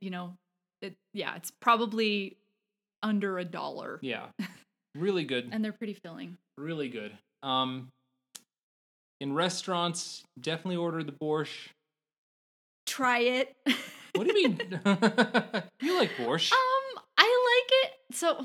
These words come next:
Speaker 1: Russia is all about dill.
Speaker 2: Yeah.
Speaker 1: I have a hard time with dill.
Speaker 2: When I make it, I don't put dill on, dill
Speaker 1: Yeah,
Speaker 2: on it.
Speaker 1: that's true. But, uh, yeah, if,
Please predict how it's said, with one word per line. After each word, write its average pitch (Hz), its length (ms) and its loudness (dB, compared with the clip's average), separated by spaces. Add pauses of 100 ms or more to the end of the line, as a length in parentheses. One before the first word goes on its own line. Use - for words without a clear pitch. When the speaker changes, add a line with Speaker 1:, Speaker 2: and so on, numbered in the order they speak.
(120)
Speaker 1:
Russia 339 380 -2
is 381 80 -4
all 247 220 -4
about 247 360 -2
dill. 180 440 -4 (280)
Speaker 2:
Yeah. 147 460 -6
Speaker 1:
I - 60 -2
have 339 160 0
a 285 40 -4
hard 240 220 0
time 233 180 -2
with 196 160 -6
dill. 151 400 -6
Speaker 2:
When 156 140 -8
I 202 80 -4
make 180 260 -2
it, 165 80 -2
I 143 80 0
don't 127 160 -6
put 117 160 -14
dill 110 220 -8
on, 113 60 -18
dill - 60 -20 (100)
Speaker 1:
Yeah, - 260 -6
Speaker 2:
on 190 120 -12
it. - 220 -18
Speaker 1:
that's 202 240 -10
true. - 240 -14 (420)
But, 202 220 0 (560)
uh, - 60 -14 (180)
yeah, 170 320 2 (400)
if, - 500 -4